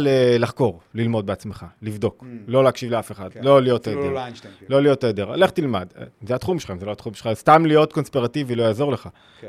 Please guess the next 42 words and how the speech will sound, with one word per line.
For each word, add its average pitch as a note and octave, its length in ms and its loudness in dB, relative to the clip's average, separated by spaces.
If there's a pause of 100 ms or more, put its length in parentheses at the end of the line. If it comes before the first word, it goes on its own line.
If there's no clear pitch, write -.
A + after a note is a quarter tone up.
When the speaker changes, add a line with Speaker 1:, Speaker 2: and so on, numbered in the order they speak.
Speaker 1:
אבל G2+ 120 -8
להתחיל F#3+ 380 -2
לברר, G3 420 2
אתה B2+ 160 -4
בעתזונה, A2 380 0
תברר C#3 260 -4
בעצמך, F#3+ 540 -2
תבדוק A2+ 240 -6
מה C#3+ 100 -4
טוב C3+ 200 -6
לך, A2+ 160 -8
מה G2 160 -6
עושה A2+ 180 -4
לך, A#2+ 160 -6
תלמד, G#2+ 560 -2
ת-, - 80 -14 (320)
ת-, - 60 -12
ת-, G#2 200 -8 (200)
תב-, A2 520 -2
תעשה G#2+ 300 -6
השוואות, A#2+ 460 0
תעשה G#2+ 180 -10
מחקרים, B2 440 -8 (360)
תהיה D3+ 120 2
יותר D#3+ 160 4
מעורב, C#3 460 6 (200)
תברור, A#2+ 520 4
זה G2 100 -8
נקרא B2 220 0
עבודת A#2+ 300 2
הבירורים, A2+ 540 -2 (280)
בתכלס. - 580 -10 (520)
אז F#2+ 140 -12
ככל - 240 -8
שאתה E3+ 140 -2
יותר E3 180 0
מבורר, F3 420 -2
איך D3 140 -8
הגענו E3 240 -2
לאוכל? F#3 360 -2 (720)
Speaker 2:
בוא F3 120 -6
נ-, G3+ 40 -6